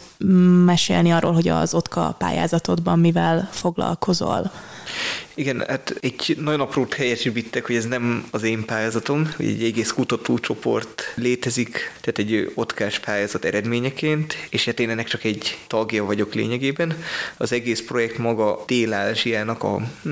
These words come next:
Speaker 2: tehát azzal foglalkozik, hogy ezek a különféle kánonok, illetve sztenderdek hogyan alakultak ki Dél-Ázsiában. Ugye négyen vagyunk a, a csoportban, és mind a négyen viszonylag teljesen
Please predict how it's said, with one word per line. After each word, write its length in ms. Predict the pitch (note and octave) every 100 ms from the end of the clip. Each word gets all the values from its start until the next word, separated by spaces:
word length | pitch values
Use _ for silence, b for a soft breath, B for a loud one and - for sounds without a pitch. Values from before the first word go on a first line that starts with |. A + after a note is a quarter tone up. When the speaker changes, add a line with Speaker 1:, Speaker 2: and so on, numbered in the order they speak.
| G#1+ - - - _ _ _
Speaker 2:
tehát 380 | - - B2+ C#3
azzal 240 | C#3+ C3
foglalkozik, 580 | D3+ C#3 A2+ B2 B2+ C#3
hogy 160 | A#2
ezek 300 | A2 G#2+ A2
a 80 | A#2
különféle 520 | - C3 A#2 A#2 G#2+
kánonok, 760 | - A#2 G2 A2 F#2+ F#2 - -
illetve 580 | - G1+ - - G1+ - - - D#3+ - - - - B B
sztenderdek 760 | - B2+ B2 A#2+ A2+ G#2 G#2+
hogyan 280 | - A#2 G#2
alakultak 520 | G#2+ - A2 A2+ G#2+
ki 320 | - A2+ G2+ -
Dél-Ázsiában. 800 | - G2 A2 B2 D3+ D#3 F3 E3+ D3+ B B B -
Ugye 160 | -
négyen 500 | G#2 B2+ A#2+ A#2 A2
vagyunk 520 | A2 G#2+ A2 A2 G#2+
a, 340 | - - - -
a 160 | - A#2+
csoportban, 720 | A2+ A2+ F3+ F#3 D3 C3 C#3 -
és 280 | D3+ - - - _ - C#3
mind 240 | A#2+ A#2+
a 40 | A2
négyen 460 | A2+ B2 A#2 A#2 -
viszonylag 380 | A#2+ A#2+ A#2 -
teljesen 520 | A#2+ G#2+ - A#2